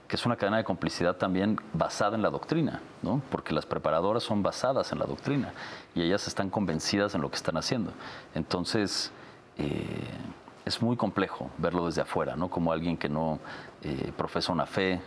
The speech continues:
¿no? O que no ha estado involucrado en una religión como tal. Y esperamos que, que el documental pueda abrir ese espacio de empatía con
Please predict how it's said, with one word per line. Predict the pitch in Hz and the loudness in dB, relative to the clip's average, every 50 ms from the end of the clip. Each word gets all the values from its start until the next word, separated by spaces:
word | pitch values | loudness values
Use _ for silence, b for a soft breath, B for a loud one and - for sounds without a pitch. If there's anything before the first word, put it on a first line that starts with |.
| - - | -6 -4
¿no? | - 85 101 107 | 0 0 0 0
O | 92 - | 0 -2
que | 76 73 | 0 0
no | 76 76 | 0 0
ha | |
estado | - - - 87 82 78 76 | 0 0 0 0 2 2 0
involucrado | 76 69 69 69 71 - - 85 80 80 80 | 0 0 0 0 -2 0 0 2 2 2 2
en | 80 80 | 0 0
una | 78 80 80 78 71 69 69 B B B B B B B | 0 0 0 0 0 -2 -4 B B B B B B B
religión | - 85 80 78 78 - - 90 87 | -2 0 0 0 0 0 0 0 0
como | 82 90 85 80 76 | 0 0 0 -2 0
tal. | - 98 95 98 113 120 B B B B B B B B - - | 0 0 0 0 -2 -4 B B B B B B B B -8 -4
Y | 85 85 85 80 76 73 69 67 67 62 62 64 58 - | 0 0 2 2 2 2 0 0 0 0 -2 -2 -2 -2
esperamos | 78 - - - 90 95 107 120 131 127 - | -4 -4 0 0 2 2 2 2 2 0 0
que, | - 123 110 101 95 92 - - - | 2 2 4 4 2 0 -2 -8 -4
que | - 95 | -2 0
el | 92 92 | 0 2
documental | 90 92 - - 87 85 90 - 104 107 110 | 0 0 0 0 0 0 2 0 0 -2 -2
pueda | - 117 107 104 | -2 2 2 2
abrir | 104 107 107 104 | 2 2 2 0
ese | 98 - - | 0 0 -2
espacio | - - - 92 90 - - 107 | -4 0 -2 -2 -2 0 -2 0
de | 95 | 0
empatía | 80 - 80 80 - - 92 92 95 98 - | 0 0 0 0 0 0 2 2 2 0 0
con | - 90 78 69 65 | 0 0 0 0 -2